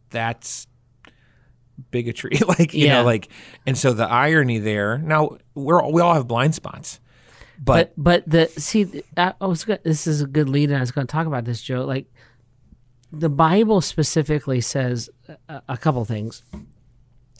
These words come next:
Speaker 2: Jesus says in Matthew chapter eighteen, he says, "If a brother offends you, go to him. If he won't listen to you, go with a friend. If he won't listen to you two, go, take the church," right?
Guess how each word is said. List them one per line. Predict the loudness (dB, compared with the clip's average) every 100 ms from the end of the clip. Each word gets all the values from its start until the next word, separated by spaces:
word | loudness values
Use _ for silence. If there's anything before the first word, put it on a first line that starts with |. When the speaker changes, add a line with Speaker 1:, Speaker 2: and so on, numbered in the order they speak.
| _
Speaker 2:
Jesus | -4 0 2 0 -2
says | -4 -4 -2
in |
Matthew | 0 0 0
chapter | -2 -2 -2 -4
eighteen, | -4 -6 -8 -8 -14 _ _ _ _ _ _ _ _ _
he | -2
says, | 0 0 0
"If | -2
a | 0
brother | -2 0 0 0 0
offends | 0 -2 -2 0 0 0
you, | -2 -4
go | -4 -4 -2
to | -4
him. | -4 -6 -6 -8
If | -10
he | -6
won't | -4 -2 -2
listen | -2 -2 -2
to | -2
you, | -2 -4 -6
go | -4 -2
with | -2 -4
a | -6
friend. | -6 -4 -4
If | -4
he | -4
won't | -4 -4
listen | -6 -4 -6
to |
you | -4 -6
two, | -6 -6 -6
go, | -8 -10
take | -10 -10
the | -12
church," | -10 -10 -10 -12
right? | -10 -10